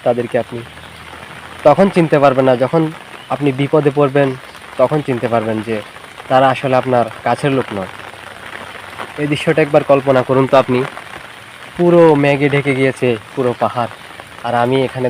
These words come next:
দাঁড়িয়ে আছি, বা আপনি যদি এখানে দাঁড়িয়ে থাকতেন কী করতেন? আমি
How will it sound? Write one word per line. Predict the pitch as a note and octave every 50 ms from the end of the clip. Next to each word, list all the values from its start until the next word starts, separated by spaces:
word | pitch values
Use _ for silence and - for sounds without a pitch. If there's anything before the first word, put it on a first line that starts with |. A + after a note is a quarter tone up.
| A#2
দাঁড়িয়ে | A#2+ A#2+ A#2 A#2 A#2
আছি, | A2+ - B2 A#2 A#2
বা | A2+ A2 - - C3
আপনি | C3+ - D#3 D3+ C#3+
যদি | D3+ C#3+ C#3+ C3
এখানে | - C#3+ C#3+ C3+
দাঁড়িয়ে | C#3 C3+ C3 B2+ B2
থাকতেন | B2 - - B2+ A#2+
কী | - C3+ A#2 -
করতেন? | A2 - - A2 F#2+ - - - - - - - - - - - - - - - - - - - - - - - - - - - - - - - - - - - - - - - - - - - - - - - - - - - - - - - - - - - - - - - - - E3 - - - - - - - - - - - - - - - - - - A#2+
আমি | A#2+ C3+